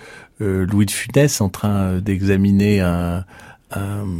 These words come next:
un poireau, euh, quel, <laughs> quel effet ça vous fait ? Enfin, c'est, c'est une, c'est une évocation gourmande ?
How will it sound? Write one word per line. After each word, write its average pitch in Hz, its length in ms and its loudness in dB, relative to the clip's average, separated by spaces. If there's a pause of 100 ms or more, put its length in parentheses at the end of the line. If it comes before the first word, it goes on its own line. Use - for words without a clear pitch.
(640)
un 98 120 0
poireau, 127 680 2
euh, - 100 6
quel, 104 360 2
<laughs> - 40 0
quel 117 140 4
effet 113 140 2
ça 117 140 2
vous 113 120 0
fait ? 113 240 -2
Enfin, 107 180 0
c'est, 104 220 0
c'est - 240 0
une, 110 220 4
c'est 104 200 0
une 113 60 4
évocation 110 400 2
gourmande ? 120 640 2